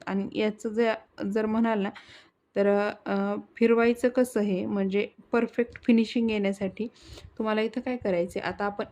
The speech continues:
इथून गेलोय ना, तर आपल्याला इथून लगेच इकडं नाही जायचंय, इथून असं इकडून इकडं जायचंय आणि परत इथून असं इकडं जायचंय. तर तुम्हाला हे मी करतेय तसं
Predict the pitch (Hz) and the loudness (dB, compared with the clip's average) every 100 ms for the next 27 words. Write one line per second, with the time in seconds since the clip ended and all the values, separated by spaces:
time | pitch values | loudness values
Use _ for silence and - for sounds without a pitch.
0 | - 233 - 254 247 254 226 175 185 196 | -6 -4 2 4 6 6 4 0 -2 -2
1 | 202 196 202 208 220 226 - 247 233 226 | -2 -2 -2 -4 -2 -4 0 2 2 2
2 | 233 240 - 233 240 277 285 269 220 180 | 2 0 -2 -4 0 4 4 4 2 0
3 | 185 175 180 - - _ - 214 247 233 | -2 -8 -10 -12 -20 _ -8 -6 -2 0
4 | 233 - - 240 - 262 262 - 247 254 | 0 -4 -4 -4 2 2 2 -2 -2 0
5 | 247 214 190 - 214 - 202 208 - 233 | 2 2 0 -2 -6 -2 -2 -4 -2 0
6 | 247 240 240 - 226 214 214 240 226 202 | 0 -2 -6 -4 -4 -2 -2 -4 0 -2
7 | 180 160 - 185 196 233 226 214 208 214 | 0 -2 -4 -6 -6 -4 -2 -2 -2 -4
8 | 214 214 233 220 226 196 202 196 | -4 -2 -4 -4 -4 -4 -4 -10